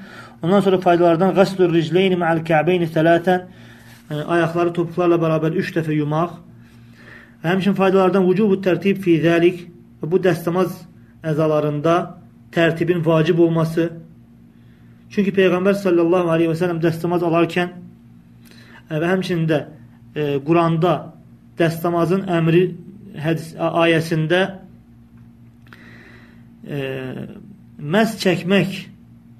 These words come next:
başa məs çəkmək üç dənə yuyulan əzanın arasında gəldi. Əgər, e, tərtib vacib olmasaydı, burada qeyd edilir ki, əgər tərtib vacib olmasaydı,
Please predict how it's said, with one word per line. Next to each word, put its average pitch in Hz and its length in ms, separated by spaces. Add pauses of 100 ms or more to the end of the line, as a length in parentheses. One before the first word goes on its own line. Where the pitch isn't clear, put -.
başa 165 300
məs 185 280
çəkmək - 1600
üç 226 260
dənə 175 280 (480)
yuyulan 180 580
əzanın 170 480
arasında 165 520
gəldi. 160 400 (880)
Əgər, 170 360 (560)
e, 143 100
tərtib 170 500
vacib 170 340
olmasaydı, 165 460
burada 165 220
qeyd 160 180
edilir 160 200
ki, 175 80
əgər 165 240
tərtib 160 320
vacib 160 340
olmasaydı, 170 720